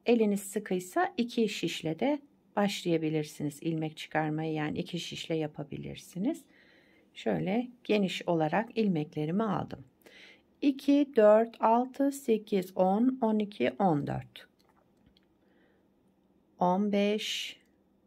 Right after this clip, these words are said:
on altı ilmek benim için yeterli. On altı ilmekle modelimi kurmaya başlıyorum. Lastik kullanmayacağım. Hemen modeli kuracağım ben. Şöyle güzel salaş bir model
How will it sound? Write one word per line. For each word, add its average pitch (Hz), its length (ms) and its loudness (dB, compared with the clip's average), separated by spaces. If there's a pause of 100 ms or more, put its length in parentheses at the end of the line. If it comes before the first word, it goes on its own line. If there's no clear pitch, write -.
(840)
on 294 160 8
altı 165 520 0
ilmek 190 520 0
benim 180 220 2
için 160 240 -6
yeterli. 160 680 -4 (640)
On 320 120 4
altı 160 320 2
ilmekle 202 760 0
modelimi 151 440 0
kurmaya 190 580 -2
başlıyorum. 156 840 -6 (1800)
Lastik 320 420 6
kullanmayacağım. 254 1000 6
Hemen 269 420 2
modeli 196 400 2
kuracağım 151 580 -2
ben. 202 240 -2 (1300)
Şöyle 226 300 2
güzel 208 380 4
salaş 214 680 0
bir 180 140 0
model 170 460 -2